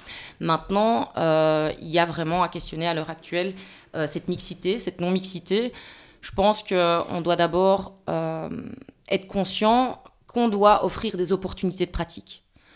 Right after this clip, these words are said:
Donc celui, celle qui veut jouer en mixité, celui, celle qui veut jouer en non-mixité,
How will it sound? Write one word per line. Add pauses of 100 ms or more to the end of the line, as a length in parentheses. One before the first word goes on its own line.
(160)
Donc (100)
celui,
celle (360)
qui
veut
jouer
en
mixité,
celui,
celle
qui
veut
jouer (280)
en
non-mixité,